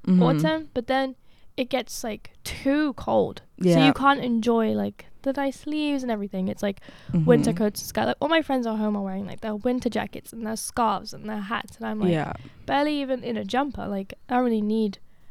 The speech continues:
Speaker 1: Yeah.
Speaker 2: that many layers here. It's really nice.
Speaker 1: Yeah, from what I've heard back home, there really wasn't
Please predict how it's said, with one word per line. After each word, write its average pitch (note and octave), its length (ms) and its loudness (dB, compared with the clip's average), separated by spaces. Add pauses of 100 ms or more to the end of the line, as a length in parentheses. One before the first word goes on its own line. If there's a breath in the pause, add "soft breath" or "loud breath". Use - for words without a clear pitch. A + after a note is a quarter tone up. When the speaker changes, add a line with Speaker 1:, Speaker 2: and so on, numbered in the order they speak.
Speaker 1:
Yeah. F3 460 0
Speaker 2:
that A3+ 160 0
many G#3+ 240 0
layers G#3+ 380 -2
here. C#3 300 -10 (500 loud breath)
It's - 200 -12
really C4+ 200 2
nice. - 400 -8
Speaker 1:
Yeah, F3+ 300 8
from G3+ 220 2
what F#3+ 140 10
I've A#3 140 6
heard F3 260 4
back E3 240 4
home, D#3+ 380 6
there E3+ 180 6
really D#3 300 4
wasn't D3+ 540 2